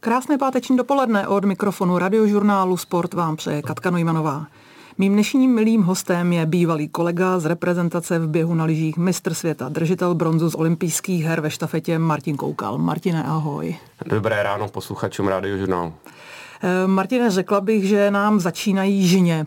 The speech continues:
Speaker 1: pro milovníky klasického lyžování.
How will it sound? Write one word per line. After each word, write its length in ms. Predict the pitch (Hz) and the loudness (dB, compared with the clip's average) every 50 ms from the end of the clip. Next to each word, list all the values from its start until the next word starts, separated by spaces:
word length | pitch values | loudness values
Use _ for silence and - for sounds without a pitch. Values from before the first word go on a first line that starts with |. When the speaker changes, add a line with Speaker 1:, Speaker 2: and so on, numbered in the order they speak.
| - | -4
Speaker 1:
pro 280 | - 185 170 170 165 165 | -2 -2 0 0 0 0
milovníky 840 | 170 175 165 170 170 170 175 180 175 160 - 202 185 185 180 175 170 - | 2 2 2 0 2 2 2 2 2 2 2 2 2 2 2 0 0 -2
klasického 580 | - 160 151 - 185 - - - 175 175 185 | -2 -2 -2 -2 -4 -4 -4 -2 0 2 2
lyžování. 600 | 190 175 165 180 165 170 156 151 151 143 - - | 2 4 4 2 2 2 0 0 -2 -4 -6 -10